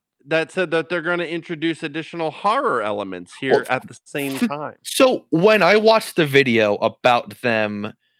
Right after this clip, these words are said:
Speaker 2: kind of talking about this and the the, the guy from Wizards of the Coast was saying that they intend to add, you know, a couple horror themes in this. He said Jaws, which I know Jaws is, like, a horror movie in, in theory. I, I find it more thriller than horror.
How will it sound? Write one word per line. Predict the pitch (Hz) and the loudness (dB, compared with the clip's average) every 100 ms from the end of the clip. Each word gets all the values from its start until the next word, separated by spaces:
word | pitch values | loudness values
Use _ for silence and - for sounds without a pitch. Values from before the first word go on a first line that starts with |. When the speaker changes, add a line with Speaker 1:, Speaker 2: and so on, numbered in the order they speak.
| _ - | _ -2
Speaker 2:
kind | 147 131 | 0 2
of | 123 110 - - - | 0 0 -8 -16 -6
talking | - 120 - 120 | 0 0 0 -2
about | 107 113 110 - | 2 4 2 2
this | 113 117 - | 2 2 -2
and | 98 101 | -6 -4
the | 104 98 | -6 -6
the, | 117 117 - - - | -8 -8 -14 -20 -2
the | 170 | 0
guy | 147 196 233 254 180 160 156 | 4 4 6 4 4 4 0
from | 147 - 160 147 139 127 - _ | -2 -2 0 0 -2 -6 -10 _
Wizards | 143 156 143 131 | 0 0 0 -2
of | |
the | 110 | -2
Coast | - 240 240 135 - | 0 2 2 0 -2
was | 143 135 | -4 -2
saying | - 277 320 139 | 0 2 2 2
that | 117 107 | 2 0
they | 135 135 | 0 0
intend | 123 117 143 139 123 | -2 -2 -2 -2 -2
to | 113 | 0
add, | 123 151 104 104 - _ _ _ | 2 2 0 -4 -10 _ _ _
you | 123 | -2
know, | 117 | 0
a | |
couple | - 143 151 | 0 0 0
horror | 156 226 165 | 2 4 2
themes | - 117 110 113 107 | 0 -2 -2 -4 -6
in | 135 127 127 | -6 -4 -2
this. | 127 120 - - - - - | -2 -4 -8 -18 -20 -20 -14
He | 190 | -6
said | - 156 | -4 -2
Jaws, | 110 104 123 147 135 | 0 2 4 2 0
which | 120 | -2
I | - | -2
know | 240 | -4
Jaws | - 110 110 | -2 0 0
is, | 107 | -2
like, | - | -10
a | |
horror | - 101 107 | -8 -6 -4
movie | 110 110 117 120 120 - | -6 -6 -4 -4 -6 -8
in, | 113 110 | -8 -6
in | 113 107 | -8 -4
theory. | - 101 123 | 0 2 4
I, | 110 110 | 2 0
I | |
find | 120 131 | 2 2
it | 113 | 2
more | 104 | 0
thriller | 104 110 110 104 | -2 2 2 2
than | - | 0
horror. | 110 110 101 | 0 2 0